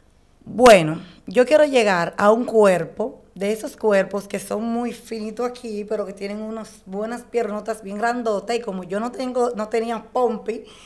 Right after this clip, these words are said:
y era chata y no tenía pierna, tengo que terminar de hacer un volumen. O sea, yo hice un déficit calórico, yo rebajé todo, tablita como decimos, y ahora estoy trabajando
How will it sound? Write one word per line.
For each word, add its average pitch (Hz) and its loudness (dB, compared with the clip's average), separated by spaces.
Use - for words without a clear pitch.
y 208 -2
era 247 2
chata 233 0
y 214 -4
no 208 -6
tenía 247 -4
pierna, 240 0
tengo 226 -2
que 226 -2
terminar 208 -4
de 202 -2
hacer 185 -6
un 196 -10
volumen. 185 -8
O 180 -12
sea, - -10
yo 233 4
hice 247 -2
un 240 -6
déficit 233 -4
calórico, 202 -4
yo 185 -8
rebajé 202 -4
todo, 220 -2
tablita 226 -2
como 277 -4
decimos, 269 -6
y 240 0
ahora 208 0
estoy 220 -6
trabajando 247 -6